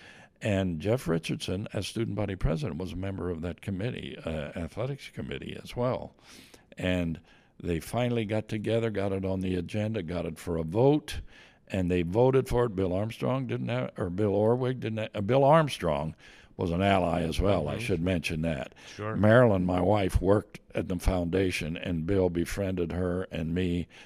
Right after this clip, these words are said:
Speaker 1: and he was very supportive, and he was a very important, just like Herman Wells,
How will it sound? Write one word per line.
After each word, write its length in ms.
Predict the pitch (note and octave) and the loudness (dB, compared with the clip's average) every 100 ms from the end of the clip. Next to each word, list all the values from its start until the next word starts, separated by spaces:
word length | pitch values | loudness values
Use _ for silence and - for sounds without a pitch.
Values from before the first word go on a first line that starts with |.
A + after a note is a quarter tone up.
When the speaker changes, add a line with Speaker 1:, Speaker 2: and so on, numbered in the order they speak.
| - | -8
Speaker 1:
and 100 | G2+ | -2
he 100 | F#2+ | 0
was 200 | E2+ E2+ | 2 0
very 320 | - A2 G2 | 2 2 2
supportive, 600 | F2 D#2+ - F#2+ E2 D#2+ | -2 0 4 4 4 2
and 120 | E2 E2+ | 0 0
he 120 | G#2 | 0
was 180 | F2 F2 | -2 -4
a 60 | |
very 280 | F2 F#2+ E2+ | -4 -4 -2
important, 500 | E2 C#2+ F#2+ D2 E2+ | -4 -4 -4 -6 -8
just 180 | F#2 - | -8 -6
like 160 | F2+ E2 | -8 -6
Herman 320 | F#2+ D#2+ D#2+ | -6 -4 -2
Wells, 400 | E2+ C#2 C#2 | -2 -4 -6